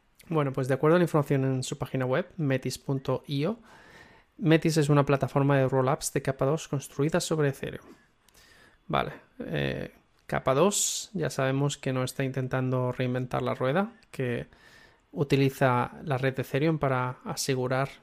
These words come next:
la seguridad de la red, pero, eh, va a realizar transacciones en otra capa paralela para, eh,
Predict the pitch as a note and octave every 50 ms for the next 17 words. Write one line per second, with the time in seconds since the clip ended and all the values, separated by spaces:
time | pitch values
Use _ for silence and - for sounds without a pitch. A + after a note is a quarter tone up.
0 | _ - F#3+ D#3 C#3 C3 B2+ B2+ B2 B2 B2 B2 B2+ - - _ - - - -
1 | - - - B2+ - C2+ C2+ C#2 C#2 - - - - - - - - - - -
2 | D#2 - - - - _ - - - - - - - - - - - _ _ _
3 | - D#3 D3 D3+ E3+ F#3 G3 - - - - - E3 C#3+ C3+ C3 B2+ B2+ B2+ B2
4 | B2 B2 B2 B2+ B2 C#3+ C3+ B2+ C3 C3+ C3 B2+ B2+ - C#3 C3+ C3 C3 - -
5 | _ _ - C#3+ C3+ B2 - C3+ B2 - - D3 C#3 C3+ C#3+ D#3+ D#3 - - -
6 | D#3+ C#3 C3 B2+ B2+ B2+ - - C3+ B2+ - - - C#3 C3+ - C#3 - - C#3
7 | C#3+ C#3 D3 D3+ D#3+ G3 A3+ - - - - - - - - _ _ _ C#3+ C#3
8 | C3+ C3+ C#3 D3+ - - C4+ C4+ - - C#3 C3 B2 A#2+ A#2+ A#2+